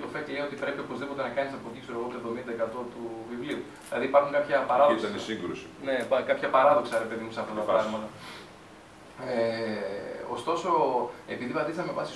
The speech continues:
Speaker 1: στόχων, φροντίζαμε να μην υπάρχουν, ε, τα κενά τα οποία θα, θα δυσκολεύανε την, ε, τη μετάβαση στις επόμενες βαθμίδες. Ήτανε πολύ, βέβαια, ε, και πάλι βγαίνει συνεργασία, δηλαδή όταν εγώ ξέρω τα παιδιά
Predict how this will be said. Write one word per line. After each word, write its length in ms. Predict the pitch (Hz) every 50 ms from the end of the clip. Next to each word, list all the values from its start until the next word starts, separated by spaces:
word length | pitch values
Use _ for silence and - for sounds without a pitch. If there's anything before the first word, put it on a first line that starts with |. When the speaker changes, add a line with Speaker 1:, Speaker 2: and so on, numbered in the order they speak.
| -
Speaker 1:
στόχων, 300 | - 139 135 - 175 180 175 175
φροντίζαμε 360 | - - 147 151 170 185 165 151 143
να 40 | 147
μην 80 | 156 160 151
υπάρχουν, 280 | 156 147 147 147 151 143 135 131
ε, 0 | 127 123 117 120
τα 60 | 117 120
κενά 220 | 120 120 117 127 - - -
τα 40 | 139 120
οποία 180 | - 151 147 139 131 139
θα, 120 | 135 123 117 113 110 107 110 - - - - - -
θα 60 | - 123 120
δυσκολεύανε 600 | 120 - - 131 127 135 143 147 151 151 151 139 135 135
την, 160 | 135 131 123 123 123 120 120
ε, 60 | 117 117 -
τη 60 | 123 123 120
μετάβαση 460 | 117 117 135 143 147 143 143 - - - -
στις 140 | - - - 127
επόμενες 320 | 110 135 135 139 135 127 123 120
βαθμίδες. 360 | 123 120 135 135 123 117 - - -
Ήτανε 200 | 135 - 147 143 131 -
πολύ, 200 | - 131 135 147 147 147 131 120 131
βέβαια, 200 | 135 135 139 143 - - - - - - - - - - -
ε, 300 | 120 123 120 117 110 110 110 - - - - -
και 80 | - - -
πάλι 200 | - 180 165 143 127 120 -
βγαίνει 220 | 113 131 131 123 120 117
συνεργασία, 480 | - 123 120 117 117 113 - - 165 165 147
δηλαδή 220 | 139 131 127 127 143
όταν 200 | 139 135 139 131 127
εγώ 120 | 123 135 135 135 -
ξέρω 280 | - - 139 131 127 120 117 - - - - - - - -
τα 40 | 123 120
παιδιά 240 | 123 120 120 131 127